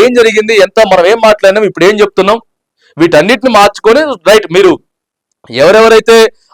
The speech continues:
అల్లరి చిల్లరగా ఇష్టం వచ్చినట్టు మాట్లాడుతా ఉన్నారో, ఏది పడితే అది ప్లే చేస్తా ఉన్నారో, వాళ్ళ మీద చర్యలు అయితే తీసుకోండి. మళ్ళొకసారి కూడా చెప్తా ఉన్నాం, ఛానల్ రన్ చేసేటోళ్ళు దయచేసి ఇక మీరు ఏం ప్లే చేయాలి, ఏం ప్లే చేయకూడదు, so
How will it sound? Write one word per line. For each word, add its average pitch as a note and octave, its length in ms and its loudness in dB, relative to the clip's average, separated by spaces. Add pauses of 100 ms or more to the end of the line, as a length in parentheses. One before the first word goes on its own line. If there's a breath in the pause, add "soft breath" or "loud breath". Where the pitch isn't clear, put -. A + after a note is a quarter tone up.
అల్లరి G#3+ 280 2
చిల్లరగా A3 420 2
ఇష్టం G#3 200 -6
వచ్చినట్టు F#3+ 300 -6
మాట్లాడుతా F3 440 0
ఉన్నారో, F#3 200 2 (400)
ఏది A3+ 200 2
పడితే A#3 180 0
అది F#3+ 120 -8
ప్లే F3+ 100 0 (100)
చేస్తా F#3 200 0
ఉన్నారో, F#3+ 200 -2
వాళ్ళ F3 160 0
మీద F3+ 80 -2 (100)
చర్యలు F3+ 280 0
అయితే F3 120 -4 (100)
తీసుకోండి. F3+ 360 -2 (420 loud breath)
మళ్ళొకసారి B3+ 460 2
కూడా A#3+ 160 0
చెప్తా F#3+ 240 -2
ఉన్నాం, G3 120 -2 (100)
ఛానల్ F#3+ 360 2
రన్ F#3 180 -2
చేసేటోళ్ళు F#3 440 0 (120)
దయచేసి G3+ 520 0 (580 soft breath)
ఇక F3 160 0
మీరు F#3+ 120 0 (100)
ఏం A#3+ 180 2
ప్లే A3+ 100 2 (120)
చేయాలి, G3 240 2 (180)
ఏం A3 160 -2
ప్లే F3+ 100 2 (140)
చేయకూడదు, G3 480 0 (1040)
so G#3+ 80 0